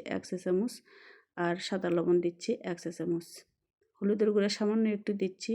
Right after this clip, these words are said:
অপশনাল, একটু কালারের জন্য যেহেতু। আর এ পর্যায়ে আর কোনো কাজ নেই, শুধু medium to low হিটে রান্নাটা কমপ্লিট করে নেওয়া। তো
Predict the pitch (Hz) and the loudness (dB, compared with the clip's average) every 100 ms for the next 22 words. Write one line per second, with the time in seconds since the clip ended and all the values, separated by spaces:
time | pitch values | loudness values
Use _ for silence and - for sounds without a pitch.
0 | - 175 - 196 190 226 - 196 180 180 | -2 -4 0 2 4 2 -4 -6 -6 -2
1 | 170 175 175 - 175 180 220 - _ _ | 0 0 -6 -2 2 4 2 -2 _ _
2 | - - - _ _ - - 175 175 180 | -20 -20 -20 _ _ -10 -2 0 0 0
3 | 190 - 170 170 - _ - 190 185 185 | -2 0 -2 -2 -6 _ -4 0 2 2
4 | 170 180 175 - 180 180 190 185 185 180 | 4 4 0 -2 -2 -2 -2 0 0 0
5 | 185 220 - 196 175 180 - _ _ - | 2 2 0 -2 0 0 -4 _ _ 0
6 | 190 202 190 180 180 180 180 175 220 220 | 2 4 4 4 4 4 2 0 0 2
7 | 190 180 185 185 175 175 175 170 170 165 | 2 2 0 0 0 0 -4 -2 0 0
8 | 160 156 _ _ _ - - - | 0 -6 _ _ _ -20 -20 -18